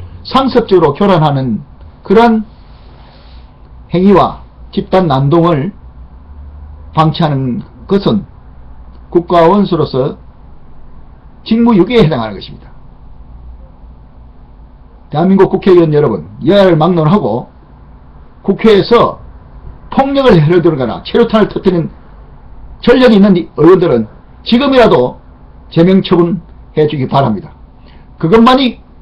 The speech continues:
국회를 살리는 거리입니다. 어떻게 국회의원이 국회에서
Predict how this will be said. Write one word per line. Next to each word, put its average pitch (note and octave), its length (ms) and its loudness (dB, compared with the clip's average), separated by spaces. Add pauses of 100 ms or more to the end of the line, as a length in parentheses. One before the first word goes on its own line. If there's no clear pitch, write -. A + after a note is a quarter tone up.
(160)
국회를 G3 400 2
살리는 E3 360 0
거리입니다. G#2+ 340 -6 (1500)
어떻게 A3+ 340 -2
국회의원이 A3+ 600 2
국회에서 G3+ 600 -2